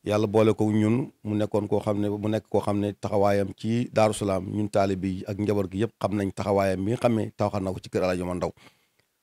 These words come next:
Defal nañu loo xam ne sigil nañu ci kër Alaaji Omar Ndaw. Jàppale ñu ci kër Alaaji Omar Ndaw, sagal ñu ba nga xam ne lépp loo xam ne doomu soxna am na ko, yaakaar naa ne moom ci ñun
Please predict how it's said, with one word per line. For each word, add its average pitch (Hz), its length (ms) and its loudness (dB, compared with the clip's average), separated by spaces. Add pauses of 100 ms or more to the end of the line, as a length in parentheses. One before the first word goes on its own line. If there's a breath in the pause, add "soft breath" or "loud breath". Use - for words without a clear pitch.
(160)
Defal 104 280 4
nañu 113 180 4
loo 113 140 6
xam 110 180 2
ne 110 60 4
sigil 120 320 2
nañu 113 180 6
ci 110 120 0
kër 120 180 0
Alaaji 110 220 6
Omar 104 160 0
Ndaw. 95 180 -4 (840)
Jàppale 113 320 6
ñu 113 120 6
ci 113 100 -2
kër 120 140 4
Alaaji 107 200 4
Omar 107 140 0
Ndaw, 98 220 0
sagal 113 360 2
ñu 110 120 2
ba 110 100 2
nga 120 160 2
xam 117 140 4
ne 110 60 2
lépp 113 240 0
loo 131 160 6
xam 127 140 4
ne 123 60 4
doomu 123 260 4
soxna 110 380 0
am 139 160 6
na 131 100 6
ko, 101 180 -4 (480)
yaakaar 113 240 4
naa 117 160 6
ne 113 120 6
moom 110 340 4
ci 117 140 -2
ñun 123 320 8